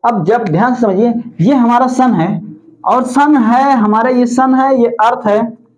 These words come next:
ठीक। अब अर्थ में कुछ दूर तक क्या है, Layer है, काय का layer है? Atmosphere का, मतलब गैसें हैं कुछ दूर तक अर्थ में, और ये sun है,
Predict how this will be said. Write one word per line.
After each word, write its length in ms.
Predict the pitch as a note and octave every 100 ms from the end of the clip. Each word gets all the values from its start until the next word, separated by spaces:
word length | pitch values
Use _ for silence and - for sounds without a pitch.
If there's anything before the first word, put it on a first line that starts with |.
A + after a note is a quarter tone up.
| _
ठीक। 300 | F#3 E3 - _ _ -
अब 260 | G#3 G#3 -
अर्थ 160 | C#4 C#4
में 180 | C4+ D4
कुछ 200 | D#4+ A#3+
दूर 300 | G#3+ C4+ C4+
तक 140 | D#4 D#4
क्या 140 | C4
है, 160 | A#3+ A#3
Layer 280 | G#3+ G3
है, 100 | C3
काय 220 | B2 G3+ A#3+
का 100 | B3+
layer 260 | B3+ C4
है? 200 | C4+ C#4+ F#3
Atmosphere 500 | G#3 G3 G3+ F3+ D3+
का, 80 |
मतलब 220 | E3 G3 G3
गैसें 280 | F#3+ F#3
हैं 120 | D#3+ -
कुछ 120 | A#2+
दूर 200 | A#2 G#2+
तक 140 | G#2+ - _ _ - D3+
अर्थ 200 | C3+ A#2+
में, 200 | A2+ G#2+ - _ _ _ -
और 120 | F3+
ये 80 | G3+
sun 260 | - C3+
है, 160 | A2+ A2